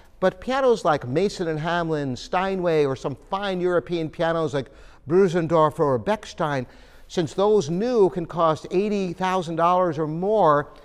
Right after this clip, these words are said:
it's certainly well worth considering spending that kind of money to restore them. Now, where did I get this fifteen thousand dollar figure? Well, the soundboard of the piano, just that one component,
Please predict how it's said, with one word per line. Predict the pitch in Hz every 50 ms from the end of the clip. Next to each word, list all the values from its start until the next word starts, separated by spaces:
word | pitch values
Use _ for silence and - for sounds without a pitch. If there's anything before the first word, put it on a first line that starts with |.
| - -
it's | 185 - -
certainly | - - - 320 359 277 202 175
well | 156 156 185 185 185 180 170
worth | 160 180 180 170 -
considering | - 175 160 - - 196 170 165 160 156 151 143 - - -
spending | - - - - 269 294 320 285 202 156 135 - - - - -
that | - 135 185 196 -
kind | - 202 202 185
of | 165
money | 156 170 196 214 202 170
to | 147 - 170
restore | 160 151 - - - 214 226 247 247
them. | 208 151 107 87 85 82 - - - - - - - - - - - - -
Now, | - 190 190
where | 196 190 254 339
did | 392 370
I | 320 -
get | - 226 220
this | 180 139 -
fifteen | - - 240 233 - - 220 202 185 165
thousand | - 202 196 202 196 156 165 147
dollar | 139 131 127 120
figure? | 110 - - 147 131 110 113 101 95 95 - - - - - -
Well, | - 156 214 240 269 285 302 320 - - - - - - - -
the | - 196
soundboard | 185 - - - 254 262 311 349 349 349 302 208 196 165 151 147
of | 139 135
the | 135
piano, | 127 - 147 151 139 139 135 127 131 123 127 127 - - - - -
just | - - - 370 381 381 - - -
that | 151 190 214 240 240
one | - 143 131 143 185 214 220 196
component, | - 175 - - 156 202 202 196 170 127 107 104 -